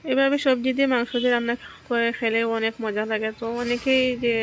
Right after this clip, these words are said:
সবজি দিয়ে মাংস দিয়ে কীভাবে রান্না করে জানেন না, কিন্তু ওইভাবে রান্না করে খেলে অনেক ভালো লাগে। যদি না জানেন তাহলে খেতে পারেন, ভালো লাগবে। তো এখানে আমি মশলা, হলুদের পাউডার, মরিচের পাউডার, ধনিয়া পাউডার, জিরা পাউডার,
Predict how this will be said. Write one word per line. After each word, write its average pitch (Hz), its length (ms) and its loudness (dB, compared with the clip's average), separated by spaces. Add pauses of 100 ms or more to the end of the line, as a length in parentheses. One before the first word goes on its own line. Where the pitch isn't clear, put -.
(720)
সবজি 240 360 -2
দিয়ে 240 160 0
মাংস 233 300 -2
দিয়ে 226 180 -2
কীভাবে 233 260 0
রান্না 220 280 -2
করে 208 220 -2
জানেন 214 420 -2
না, 226 160 -4
কিন্তু 240 340 -6 (220)
ওইভাবে 240 320 -2
রান্না 240 240 -2
করে 240 260 -2
খেলে 240 260 -2
অনেক 240 260 0
ভালো 226 200 0
লাগে। 233 260 -2
যদি 233 220 -2
না 226 180 0
জানেন 226 320 -4
তাহলে 247 280 0
খেতে 233 300 -6
পারেন, 226 320 -6
ভালো 220 220 -2
লাগবে। 233 320 -8 (680)
তো - 140 -20
এখানে 262 460 2
আমি 247 140 2
মশলা, 233 460 -2
হলুদের 233 440 -2
পাউডার, 226 320 -2
মরিচের 220 480 -4
পাউডার, 226 380 -4
ধনিয়া 220 300 -4
পাউডার, 220 320 -4
জিরা 214 240 -2
পাউডার, 226 460 -4